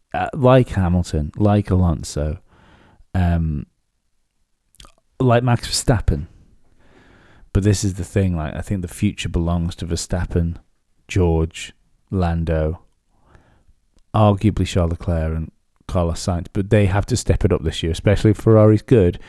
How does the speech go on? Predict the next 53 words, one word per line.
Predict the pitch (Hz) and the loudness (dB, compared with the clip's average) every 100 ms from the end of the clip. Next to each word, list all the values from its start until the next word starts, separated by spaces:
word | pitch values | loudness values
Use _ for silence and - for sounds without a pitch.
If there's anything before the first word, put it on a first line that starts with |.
| - - - | -20 -20 -6
'cause | 98 | -2
at | 107 85 | 0 0
the | |
minute, | 107 107 90 | -2 -2 -4
I've | 82 90 | -6 -4
al-, | 101 95 | -4 -4
I've | 95 | 0
always | 110 104 | 0 0
said | - 98 | 0 -2
Charles | - 95 95 | 0 -2 -2
Leclerc | - 95 90 90 | -4 -4 -4 -4
and, | - 92 87 85 - - - - - - - - - - 95 | -4 -4 -4 -6 -10 -20 -20 -20 -20 -20 -20 -20 -20 -12 -4
um, | 92 90 90 90 - - | -4 -2 -6 -10 -14 -14
Carlos | - 104 90 | -2 0 0
Sainz | - 101 95 | 0 -2 0
look | 104 - | 0 2
like | 98 | -2
two | - 104 95 | 0 0 4
really, | 101 101 | 4 4
really | 98 101 98 | 4 2 2
good | - 107 92 - | 0 -2 -2 0
number | 107 98 | 2 2
twos. | - 110 110 117 - | 2 2 4 2 -2
It's | 107 - | -6 0
like | 101 | 2
having | 95 98 | 4 2
two | - - 107 | 0 4 4
to | 95 - | 4 -4
two | - 110 104 | 0 4 4
Valtteri | 98 92 - 104 | 4 2 2 0
Bottases | 98 92 104 92 98 98 | 0 0 0 0 0 2
in | 101 | 2
the | 98 | 2
team. | - 107 107 - - - - _ _ _ | 2 4 2 0 -14 -20 -20 _ _ _
So | - 113 | 0 2
if | 98 | 6
they're | 113 | 4
gonna | 110 107 | 6 2
fight | - 101 | 4 2
for | - | 2
championships, | - 107 101 95 85 80 - | 0 0 2 0 0 -4 -4
I | 98 | -4
think | 92 104 101 | 0 0 0
they | 98 95 | 2 2
have | - 95 - | 2 -2 -4
to | - | -4
be | 92 92 | -2 0
better. | 87 80 - 80 | 0 -2 -4 -4
They | 92 87 | 0 -2
have | 80 87 - | -2 -6 -4
to | 87 | -8
do | 82 82 | -4 -4
better. | - 55 - | -2 -6 -8